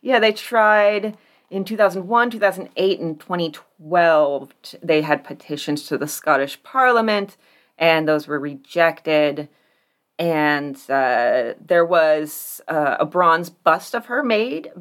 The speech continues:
by a spiritualist fellowship in nineteen ninety-seven. That was given to the town of Callander, the, where she was born. The town did try to display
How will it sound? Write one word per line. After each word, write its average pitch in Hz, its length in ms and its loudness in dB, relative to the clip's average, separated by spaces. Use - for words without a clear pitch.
by 160 220 4
a 147 160 0
spiritualist 175 1120 -2
fellowship - 600 -4
in 156 320 -4
nineteen 160 340 -6
ninety-seven. 151 880 -2
That 160 140 2
was 170 140 -2
given 160 240 -4
to 151 80 -12
the 151 80 0
town 147 260 -2
of 143 140 -6
Callander, 220 720 2
the, 190 200 -2
where 170 200 2
she 190 100 -12
was 214 120 -10
born. 156 420 -2
The 214 80 -4
town 214 260 0
did 220 240 -4
try 254 320 2
to 339 100 -2
display 196 560 0